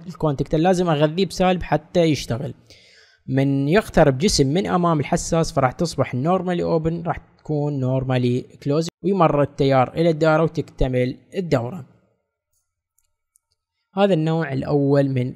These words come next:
الحساسات التقاربية اللي هو يكون تو واير.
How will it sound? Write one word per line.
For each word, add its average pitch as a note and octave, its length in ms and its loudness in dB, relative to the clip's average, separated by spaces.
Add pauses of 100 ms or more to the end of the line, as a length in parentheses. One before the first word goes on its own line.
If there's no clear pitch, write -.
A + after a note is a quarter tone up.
(120)
الحساسات B2 880 -2
التقاربية C#3 760 -4
اللي B2 160 -4
هو B2 100 -2
يكون B2 600 -8
تو A#2+ 360 -6
واير. C3 440 -4